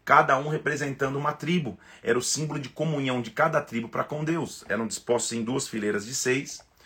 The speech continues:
Os pães eram perfumados. Lembra que o az-, que, que o azeite era obra de perfumista, então sobre o pão tinha um perfume, uma unção.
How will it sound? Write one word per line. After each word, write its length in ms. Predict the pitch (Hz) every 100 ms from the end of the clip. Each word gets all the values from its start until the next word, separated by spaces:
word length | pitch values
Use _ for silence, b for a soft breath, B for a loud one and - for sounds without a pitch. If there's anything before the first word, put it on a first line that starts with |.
| B B -
Os 180 | 156 -
pães 300 | 143 131 120
eram 200 | 123 117
perfumados. 1200 | - 160 180 - 170 151 123 120 127 - - -
Lembra 260 | 110 113
que 140 | 110 113
o 100 | 110
az-, 180 | 104 -
que, 160 | 110
que 120 | 110 110
o 100 | 107
azeite 460 | 90 117 113 117
era 120 | 107
obra 220 | 107 113 110
de 80 |
perfumista, 600 | - 107 - 101 107 131 120
então 260 | - 117 B B
sobre 300 | - 131 120
o 40 | 123
pão 240 | - 117
tinha 200 | 113 117
um 60 | 113
perfume, 500 | 127 110 104 120 135
uma 140 | 113
unção. 440 | 110 - 110 127